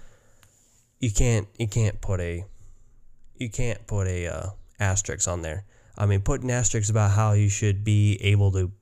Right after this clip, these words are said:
contend for the, uh, Stanley Cup in the playoffs all you want. You know, you, you, you're a fan, you have every single right to. But, you know, when we get down to brass tacks here, um, that's what they say.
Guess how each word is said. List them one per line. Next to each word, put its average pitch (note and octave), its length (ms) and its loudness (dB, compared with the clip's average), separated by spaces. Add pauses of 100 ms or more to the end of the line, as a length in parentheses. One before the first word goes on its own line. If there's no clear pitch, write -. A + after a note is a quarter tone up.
(140)
contend A#2 540 2
for F#2+ 280 4
the, F2+ 320 0 (800)
uh, F#2+ 260 6
Stanley F#2+ 360 2
Cup F#2+ 380 2
in G2 180 2
the F2 60 -2
playoffs F#2 460 2
all G2 120 6
you F2+ 260 0
want. F#2 360 0
You E2+ 100 -6
know, E2+ 120 -2
you, G2 180 2 (140)
you, G2+ 420 4
you're G#2+ 340 4
a F#2+ 40 6
fan, G2 440 0
you G2+ 260 6
have F#2 300 0 (360)
every A#2 240 0
single C3+ 300 -2
right C#3+ 260 -2
to. F#2+ 240 -2 (440)
But, G#2 520 4
you A2 60 0
know, F#2+ 340 0 (680)
when - 100 -2
we A2+ 60 2
get A2 120 2
down G#2+ 200 6
to G2 60 6
brass G#2 280 6
tacks G3+ 340 6
here, F#2+ 280 2 (360)
um, F#2 600 2
that's - 140 -12
what G2 120 2
they - 80 -4
say. F#2+ 400 -2